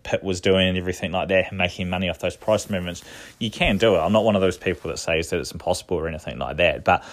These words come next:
I would say that's a bit more of a zero-sum game. So it's not something that everyone can make money from, if that makes sense. If you've got a room of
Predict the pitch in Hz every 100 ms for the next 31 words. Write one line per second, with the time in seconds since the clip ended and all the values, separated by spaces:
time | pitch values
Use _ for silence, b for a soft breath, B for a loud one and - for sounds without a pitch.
0 | B - 95 101 - 98 92 - - 107
1 | 104 98 95 92 95 92 - 95 95 156
2 | - B B B - 113 - 120 - 117
3 | 107 104 - 113 110 101 95 98 90 78
4 | 92 90 76 - - 104 - - 60 69
5 | 78 - - - 101 95 - 98 - 98
6 | 98 101 98 95 92 90